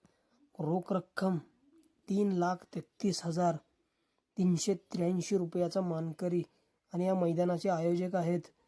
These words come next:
सूरजभाऊ नांगरे पाटील मित्रमंडळ, नेवासा तालुका,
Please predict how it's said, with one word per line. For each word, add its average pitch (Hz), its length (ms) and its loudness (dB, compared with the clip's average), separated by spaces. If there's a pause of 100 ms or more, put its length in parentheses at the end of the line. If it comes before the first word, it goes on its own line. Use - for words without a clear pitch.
(420)
सूरजभाऊ 170 480 2
नांगरे 165 340 0
पाटील 175 380 -4
मित्रमंडळ, 170 640 2 (640)
नेवासा 165 480 2 (100)
तालुका, 170 440 2